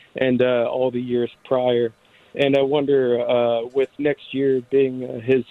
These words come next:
final contract year, with Buehler being injured, uh, if Buehler's injury affects the way that the Dodgers plan on approaching, uh,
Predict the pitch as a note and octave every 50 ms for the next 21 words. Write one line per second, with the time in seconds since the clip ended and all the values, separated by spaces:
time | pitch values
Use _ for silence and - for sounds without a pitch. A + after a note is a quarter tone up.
0 | _ - D3+ C#3 C#3+ C#3 B2+ - - - C#3 C3+ C3+ A#2+ - - C3+ C3+ C3+ -
1 | - - C#3 C#3 C#3 C3+ C3+ A#2+ A#2 A#2+ B2 C3 - - C3 B2 D3 D#3 D#3+ D#3
2 | D#3+ D#3 D3 C#3+ D3 D3 C#3 C#3 C3 C#3 D3 C#3+ C#3+ D3 D3 D3 D3 D3 - _
3 | _ - - - _ _ _ _ _ _ - C#3 C3+ B2 A#2+ A#2+ - C3 B2 -
4 | - B2+ C3+ E3+ E3 D#3+ E3 C#3+ B2+ D3 D3 C3+ C#3 D3 C#3+ C#3 C3 - - C#3+
5 | C3 B2 - _ - C3 B2 B2 B2+ C3 B2+ C3+ B2+ - - A#2 - C3+ C3 C3
6 | C3+ C3 - C3 A#2+ - _ - C#3 C3+ C#3 C3 B2 B2 - - - C3 C3+ B2+
7 | - - C3+ B2+ B2+ C3 B2+ B2 B2+